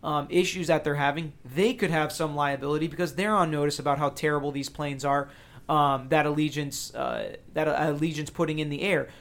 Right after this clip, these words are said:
which is very similar to you take your car to a mechanic, they know you shouldn't be driving it anymore, it should be totaled, but they let you, uh, drive out of the,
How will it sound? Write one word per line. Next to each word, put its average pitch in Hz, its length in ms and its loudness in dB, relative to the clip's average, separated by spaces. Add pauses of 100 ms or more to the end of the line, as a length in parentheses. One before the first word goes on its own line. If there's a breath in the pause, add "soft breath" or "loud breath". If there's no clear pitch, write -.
which 175 260 2
is 160 240 4
very 175 260 4
similar 190 480 0
to 160 420 2 (220 soft breath)
you 160 140 -4
take 185 240 2
your 170 80 -2
car 175 200 6
to 170 60 4
a 160 60 2
mechanic, 156 440 -2
they 165 140 2
know 170 120 2
you 165 140 2
shouldn't 156 260 -2
be 143 100 -2
driving 170 400 6
it 156 60 0
anymore, 147 380 0
it 139 60 -4
should 151 180 -6
be 139 100 -4
totaled, 180 440 2 (100)
but 185 120 0
they 208 100 8
let 196 220 4
you, 175 220 -2
uh, 160 220 4
drive 160 360 6
out 160 160 6
of 156 100 2
the, 143 400 0